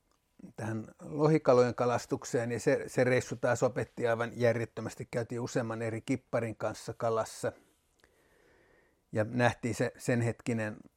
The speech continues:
mitä, mitä on se lohenuistelu niin kuin jenkkien ehkä parhaalla, parhaalla ison lohen järvellä. No vetouistelu oli siinä vaiheessa, tota, vei niin paljon aikaa, että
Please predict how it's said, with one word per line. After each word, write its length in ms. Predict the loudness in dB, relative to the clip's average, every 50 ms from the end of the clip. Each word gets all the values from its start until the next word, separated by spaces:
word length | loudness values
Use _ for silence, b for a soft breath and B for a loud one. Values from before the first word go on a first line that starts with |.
| _ -12
mitä, 380 | -12 -10 -8 -8 -8 -6 -6 -4
mitä 340 | -4 -4 -4 -2 -4 -4 -4
on 240 | -6 -6 -6 -6 -6
se 120 | -6 -6 -4
lohenuistelu 720 | -2 -2 -2 -2 -4 -6 -8 -10 -8 -8 -6 -6 -6 -8 b b b b b b b b b b b b b b _ _ _ _ _ _ _ _ _ _ _ _ _ _ _ _ _ _ _ _ _ _ _ _ _ -10
niin 120 | -8 -4
kuin 140 | -2 0 2
jenkkien 480 | 2 0 0 -2 -2 0 0 2 2
ehkä 200 | 0 2 2 2
parhaalla, 600 | 6 10 10 10 10 8 4 4 2 2 2 0 -2 _ -20 -4 _
parhaalla 440 | 4 4 4 4 2 0 0 0 0 -2 -6 -14 -16 -8
ison 360 | -8 -6 -2 -2 -2 -2 -2
lohen 300 | -4 -6 -6 -6 -2 0
järvellä. 500 | 0 0 0 0 -2 -2 -2 -2 -2 -4 -6 _ _ _ _ _ _ _ _ _ _ _ _ -20 _ _ _ _ _ _ _ _ _ _ _ _ -4
No 120 | 2 6
vetouistelu 600 | 6 6 8 8 8 8 8 8 6 6 8 8
oli 140 | 8 6 6
siinä 300 | 6 6 6 6 8 8
vaiheessa, 340 | 8 8 8 6 4 2 0
tota, 280 | 0 4 4 4 6
vei 140 | 6 4 4
niin 200 | 6 4 4 4
paljon 260 | 4 4 6 8 8
aikaa, 420 | 8 8 8 6 2 -2 0 0 0
että 320 | -2 -4 _ -10 -10 -10